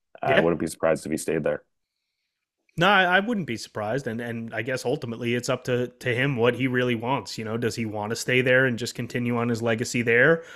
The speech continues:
Speaker 2: Or does he want the challenge of, of basically starting over a franchise from scratch and, and building it in his image?
Speaker 1: And that really comes down to the question of,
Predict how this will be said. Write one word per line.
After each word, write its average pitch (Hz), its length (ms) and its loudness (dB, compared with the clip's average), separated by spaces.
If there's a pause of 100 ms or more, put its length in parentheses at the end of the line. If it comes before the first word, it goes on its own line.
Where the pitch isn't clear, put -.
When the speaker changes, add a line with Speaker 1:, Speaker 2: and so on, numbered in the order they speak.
(320)
Speaker 2:
Or 127 220 4
does 127 240 2
he 147 100 2
want 120 260 -2
the 131 60 -4
challenge 127 480 0
of, 123 180 2
of 117 440 -6 (400)
basically 135 420 2
starting 131 480 2
over 131 260 4
a 120 60 4
franchise 127 580 0
from 120 140 -10
scratch 135 520 0
and, 117 140 -6
and 117 380 -4 (140)
building 135 340 4
it 123 100 -2
in 123 120 -6
his 131 180 0
image? 139 460 -4 (1600)
Speaker 1:
And 80 300 2
that 92 160 6
really 95 300 6
comes 85 340 -2
down 85 240 -2
to 80 100 -10
the 80 60 0
question 87 480 2
of, 78 220 0